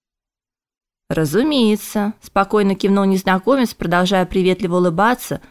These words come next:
словно речь шла о чем-то мелком и незначительном. «Не для того на нас поставлены щиты высокого уровня, чтобы каждый желающий мог копаться в нашей памяти, пересчитывать моих любовниц и интересоваться научными изысканиями этого юного дарования».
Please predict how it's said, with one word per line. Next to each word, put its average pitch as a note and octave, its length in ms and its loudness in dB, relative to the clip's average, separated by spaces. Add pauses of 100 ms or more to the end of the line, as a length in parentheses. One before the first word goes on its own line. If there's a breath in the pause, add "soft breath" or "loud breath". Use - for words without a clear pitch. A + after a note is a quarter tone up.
(200 soft breath)
словно G3 320 2
речь C4 320 0
шла A#3 300 -2
о E3+ 80 -2
чем-то E3+ 380 -2
мелком A3+ 460 -2
и G3+ 120 -4
незначительном. F#3 960 -4 (340)
«Не F#3 140 2
для F#3+ 140 4
того G3 340 2
на D4 100 0
нас A3 220 2
поставлены F#3+ 560 0
щиты G3 340 -4
высокого F#3 540 -2
уровня, G#3+ 420 0
чтобы E3+ 260 -4
каждый F3+ 360 0
желающий F3+ 640 0
мог E3+ 240 0
копаться F3+ 480 -2
в E3+ 40 -2
нашей F3 280 0
памяти, D#3 640 -2 (220 soft breath)
пересчитывать F#3 520 0
моих F#3 240 0
любовниц F#3+ 640 0
и F3 60 0
интересоваться F#3 680 0
научными F#3 440 0
изысканиями G3+ 640 -2
этого E3+ 300 -4
юного F#3 380 2
дарования». E3 920 -2